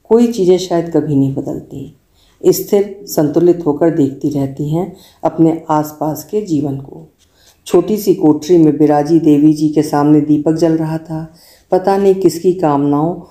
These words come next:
और अंतः प्रतिज्ञाओं की मौन बातें चल रही थी। शिवलिंग पर बासे फूल पड़े थे, लगता है किसी ने जल नहीं चढ़ाया था।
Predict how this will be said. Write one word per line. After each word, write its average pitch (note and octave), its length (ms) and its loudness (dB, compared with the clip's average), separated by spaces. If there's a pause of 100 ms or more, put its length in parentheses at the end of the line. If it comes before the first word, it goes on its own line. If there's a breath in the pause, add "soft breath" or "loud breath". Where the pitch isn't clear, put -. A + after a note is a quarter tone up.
(140)
और - 260 -2
अंतः D#3+ 360 2
प्रतिज्ञाओं D#3 720 0
की E3 180 -2
मौन D3 420 2
बातें C#3 280 -4
चल D#3+ 200 -2
रही D#3+ 220 0
थी। D#3+ 400 -8 (400 soft breath)
शिवलिंग F#3+ 440 2
पर D#3+ 180 -2
बासे C#3+ 420 0
फूल D#3 260 -2
पड़े E3 420 -2
थे, D#3+ 180 -4 (380 loud breath)
लगता D#3 300 0
है F3+ 120 2
किसी E3 300 0
ने D#3+ 160 4
जल D3+ 160 2
नहीं C#3+ 200 0
चढ़ाया C3 460 -6
था। C3 280 -16